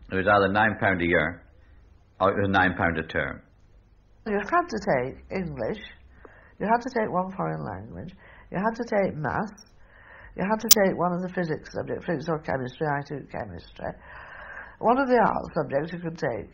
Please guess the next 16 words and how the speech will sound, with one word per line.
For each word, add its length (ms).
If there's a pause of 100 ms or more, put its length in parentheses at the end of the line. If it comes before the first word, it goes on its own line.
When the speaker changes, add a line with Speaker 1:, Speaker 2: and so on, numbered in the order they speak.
Speaker 2:
uh, 240 (240)
history, 260
geography 640
or 400 (240)
what 320
have 140
you. 160 (760)
And 140
then 160
there 100
were 100
other 280
subjects 340
which 160
took, 160
I 80